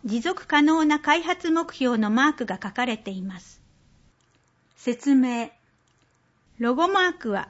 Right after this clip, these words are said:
青のアルファベット大文字で、エスユーエスティーエーアイエヌエービーエルイー、サスティナブル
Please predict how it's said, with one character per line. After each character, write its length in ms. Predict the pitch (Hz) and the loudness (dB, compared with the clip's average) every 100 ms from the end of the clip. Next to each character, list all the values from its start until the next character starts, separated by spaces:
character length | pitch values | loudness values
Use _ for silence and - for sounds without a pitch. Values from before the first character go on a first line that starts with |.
| - | 2
青 280 | 294 381 | 2 4
の 180 | 294 214 | 4 4
ア 100 | 202 | 2
ル 120 | 240 | 0
フ 60 | 277 | 0
ァ 80 | 285 | 0
ベ 100 | 269 | 0
ッ 40 | 269 - | -2 -6
ト 280 | 202 214 | -4 0
大 60 | 240 | 2
文 180 | 233 226 | 2 0
字 140 | 220 | -4
で、 180 | 208 208 _ _ _ _ - | -8 -12 _ _ _ _ -2
エ 100 | 302 | -2
ス 300 | - - - | -2 -18 -14
ユ 360 | 269 247 277 233 | -4 0 0 0
ー 80 | - _ 254 | -4 _ -2
エ 100 | 285 | -2
ス 300 | - - _ - | -4 -18 _ -6
テ 80 | |
ィ 220 | 277 254 202 | -2 -2 -4
ー 80 | - _ | -12 _
エ 380 | 269 269 220 - _ | -2 -2 -2 -8 _
ー 60 | 240 | -4
ア 60 | 254 | -4
イ 180 | 220 - _ | -4 -10 _
エ 160 | 254 262 | 0 2
ヌ 240 | 240 202 - _ | 2 0 -10 _
エ 80 | 240 | -8
ー 260 | 233 214 - _ | -6 -8 -12 _
ビ 440 | 220 247 247 208 - - | -4 0 0 -4 -10 -4
ー 100 | 254 | -2
エ 80 | |
ル 220 | 233 202 196 | -2 -4 -6
イ 320 | 254 247 214 - | -4 -4 -4 -12
ー、 140 | _ | _
サ 240 | - - 233 | -16 -8 -8
ス 180 | - - | -8 -6
テ 100 | 320 | -2
ィ 80 | |
ナ 120 | 330 302 | 0 0
ブ 160 | 208 | -2
ル 140 | 190 | -10